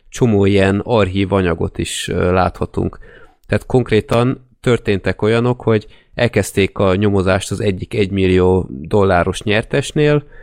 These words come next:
és oda mentek, és úgy csináltak, minthogyha McDonald's-tól lennének ilyen,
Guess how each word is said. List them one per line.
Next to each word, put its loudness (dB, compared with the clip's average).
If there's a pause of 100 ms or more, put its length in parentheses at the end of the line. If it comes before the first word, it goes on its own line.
(540)
és 0 (200)
oda 2
mentek, 0
és -8
úgy 0 (240)
csináltak, -2
minthogyha 0
McDonald's-tól 0
lennének 0
ilyen, 0